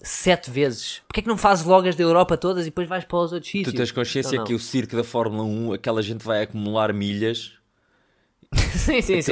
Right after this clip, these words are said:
Speaker 1: sim,
Speaker 2: gajos
Speaker 1: sim.
Speaker 2: vão viajar à borla.
Speaker 1: Aqueles cartões de crédito, meu Deus.
Speaker 2: Não é? É, é, é
Speaker 1: Ah.
Speaker 2: tão estúpido. E pronto, é, voltamos com Miami depois deste Baku que foi um bocado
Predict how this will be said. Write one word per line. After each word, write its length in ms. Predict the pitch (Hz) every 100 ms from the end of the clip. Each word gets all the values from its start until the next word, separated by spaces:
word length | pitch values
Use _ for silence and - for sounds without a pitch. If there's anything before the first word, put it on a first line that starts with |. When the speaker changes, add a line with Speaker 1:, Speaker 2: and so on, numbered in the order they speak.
| 127
Speaker 1:
sim, 40 |
Speaker 2:
gajos 180 | 123 120
Speaker 1:
sim. 60 |
Speaker 2:
vão 80 | 131
viajar 360 | 113 123 123 120
à 100 | 120
borla. 300 | 95 113 117
Speaker 1:
Aqueles 160 | 120 123
cartões 400 | 165 151 170 160
de 60 |
crédito, 480 | - 165 165 165 165
meu 120 | 175
Deus. 460 | 170 156 131 - - - - _ _ _ _ _ _
Speaker 2:
Não 180 | 117 113
é? 200 | 101 104
É, 160 | 123 113
é, 460 | 139 139 113 123
é 40 | 110
Speaker 1:
Ah. 40 |
Speaker 2:
tão 140 | 110 107
estúpido. 460 | - 98 - 90 - _ -
E 80 |
pronto, 320 | 139 151 143 135
é, 180 | 104 95
voltamos 360 | 101 104 98
com 140 | - 92
Miami 460 | 92 92 95 98
depois 320 | 98 - 95
deste 260 | 87 90 -
Baku 480 | 90 87 - 101 87
que 100 | -
foi 260 | - 87
um 100 | 82
bocado 520 | 87 90 80 73 73